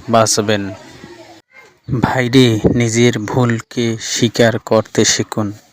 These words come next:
এটি উন্নতির সেরা চাবিকাঠি। নিজেকে বদলাতে শিখুন, পৃথিবী আপনা আপনি বদলে যাবে। প্রতিদিন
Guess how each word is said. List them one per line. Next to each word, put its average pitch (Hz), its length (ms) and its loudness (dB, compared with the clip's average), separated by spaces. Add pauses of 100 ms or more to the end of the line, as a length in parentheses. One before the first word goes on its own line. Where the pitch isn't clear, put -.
(600)
এটি 123 360 -4 (100)
উন্নতির 120 580 0
সেরা 113 280 0 (100)
চাবিকাঠি। 107 560 0 (1120)
নিজেকে 139 500 6 (180)
বদলাতে 123 520 4 (140)
শিখুন, 120 380 0 (340)
পৃথিবী 120 540 0 (220)
আপনা 117 300 -2
আপনি 120 200 -2 (140)
বদলে 104 360 0
যাবে। 98 260 0 (1000)
প্রতিদিন 147 800 2